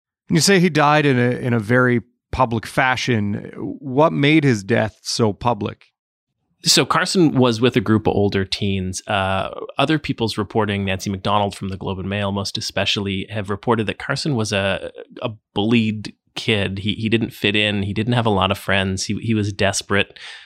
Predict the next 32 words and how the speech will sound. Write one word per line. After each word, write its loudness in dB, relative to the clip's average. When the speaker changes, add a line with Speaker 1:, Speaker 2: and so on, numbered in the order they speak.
Speaker 2:
to 2
belong. 2
And -2
he -4
was -2
with 0
a 0
group 0
of -2
older -2
teens -4
who, 0
we 2
understand, 2
though 2
there's -2
no 0
hard -2
proof, -2
gave 0
him -2
a -4
lot 0
of -6
drugs -6
and -4
filmed 0
him -4
getting 0
increasingly -2
desperately -4
high. -4